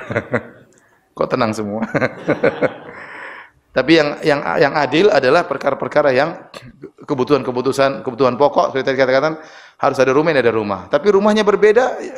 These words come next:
enggak apa, enggak ada masalah. Yang penting ini merasa tercukupi.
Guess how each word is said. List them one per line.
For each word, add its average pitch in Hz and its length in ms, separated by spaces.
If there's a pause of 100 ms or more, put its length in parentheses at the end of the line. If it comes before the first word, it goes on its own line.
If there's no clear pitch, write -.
enggak 151 160
apa, 180 120
enggak 151 160
ada 151 120
masalah. 135 280
Yang 156 140 (100)
penting 208 160 (440)
ini 175 200
merasa 190 640
tercukupi. 170 600